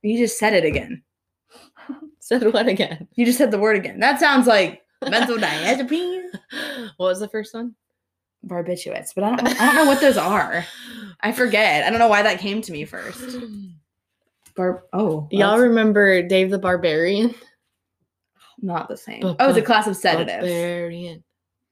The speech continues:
Speaker 1: That's a,
Speaker 2: Bu-, bu-,
Speaker 1: I used to play that one song in
Speaker 2: <laughs>
Speaker 1: Disney Channel games all the time. Nope, not song.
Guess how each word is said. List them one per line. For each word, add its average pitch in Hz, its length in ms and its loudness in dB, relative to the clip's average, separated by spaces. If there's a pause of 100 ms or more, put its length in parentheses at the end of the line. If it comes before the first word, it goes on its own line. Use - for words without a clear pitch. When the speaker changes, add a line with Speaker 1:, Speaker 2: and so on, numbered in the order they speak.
(500)
Speaker 1:
That's 247 220 -4
a, 262 40 -2
Speaker 2:
Bu-, 185 160 -8
bu-, 156 80 -4
Speaker 1:
I 170 100 4
used 254 180 4
to 220 80 2
play 180 160 2
that 165 160 2
one 170 140 -2
song 160 180 -4
in 160 80 -6
Speaker 2:
<laughs> - 0 -
Speaker 1:
Disney 170 180 -6
Channel 151 200 -10
games - 280 -10
all - 120 -12
the - 80 -14
time. - 160 -10
Nope, 202 200 2
not 185 200 0
song. 165 240 0